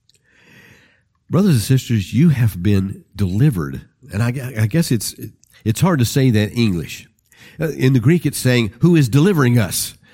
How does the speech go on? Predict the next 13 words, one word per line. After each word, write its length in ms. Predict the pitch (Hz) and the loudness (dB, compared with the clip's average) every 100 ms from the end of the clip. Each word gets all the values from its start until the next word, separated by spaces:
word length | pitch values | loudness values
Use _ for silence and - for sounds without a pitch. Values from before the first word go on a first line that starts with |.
| _ | _
from 240 | - 123 113 | -2 0 2
the 220 | 113 117 | 2 2
wrath 320 | 107 120 110 | 2 2 0
to 60 | 107 | -2
come?" 280 | 143 117 87 | 0 0 0
In 60 | |
other 140 | 127 131 | 0 2
words, 160 | 117 | 2
he's 200 | 196 185 | 2 2
constantly 560 | - 190 202 - 151 131 | 0 0 -2 -2 -2 0
working 440 | 135 214 185 139 | 2 2 2 2
in 120 | 113 | 2
us. 260 | 107 117 | 2 0